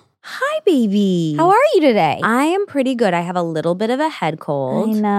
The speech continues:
Speaker 2: I'm sorry that happened.
Speaker 1: That's all right. That's what happens when you live with feral children. They go outside and, like, lick the dirt, and then you get a head cold.
Speaker 2: And it's not covid. We got tested.
Speaker 1: We did get tested. 'Cause, you know, they are saying with this variant, you're supposed to get tested if you have a sore throat. The symptoms are
Speaker 2: Seriously.
Speaker 1: different. So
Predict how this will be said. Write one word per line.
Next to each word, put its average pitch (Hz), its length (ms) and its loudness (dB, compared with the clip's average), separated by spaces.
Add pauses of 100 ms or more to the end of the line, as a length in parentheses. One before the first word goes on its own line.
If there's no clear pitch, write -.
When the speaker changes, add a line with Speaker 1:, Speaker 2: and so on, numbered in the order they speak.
(120)
Speaker 2:
I'm 196 160 0
sorry 180 320 -2
that 165 160 -2
happened. 151 440 -8
Speaker 1:
That's 285 220 0
all 302 140 2
right. 190 340 0
That's - 240 -4
what 254 80 0
happens 233 500 0
when 220 140 2
you 214 100 2
live 202 140 -2
with 208 120 -2
feral 220 340 -2
children. 175 400 -2
They 175 100 0
go 180 120 0
outside 180 480 -2
and, 180 120 -4
like, 175 160 -2
lick 160 300 -4
the 180 100 -4
dirt, 156 380 -2
and 156 180 -2
then 151 140 -2
you 156 80 -2
get 160 120 -2
a 180 60 -2
head 196 240 -4
cold. - 460 -12 (120)
Speaker 2:
And 240 120 -2
it's 233 160 -6
not 247 180 2
covid. 170 360 -2
We 175 120 -4
got 165 220 -2
tested. 170 340 -8
Speaker 1:
We 196 80 2
did 185 220 -2
get 180 100 2
tested. 160 380 -4
'Cause, 220 220 -2
you 294 100 0
know, 440 260 2
they 294 160 0
are 294 160 2
saying 302 280 0
with 277 100 0
this 262 160 -2
variant, 269 400 0
you're 208 100 -2
supposed 202 280 -6
to 214 40 -8
get 233 140 -2
tested 226 340 -4
if 202 100 -6
you 202 60 -6
have 185 120 -2
a 185 40 -6
sore 170 240 -4
throat. 254 600 0
The 196 100 -4
symptoms 180 360 -6
are - 20 -12
Speaker 2:
Seriously. 180 220 -4
Speaker 1:
different. 220 280 -4
So 240 300 -2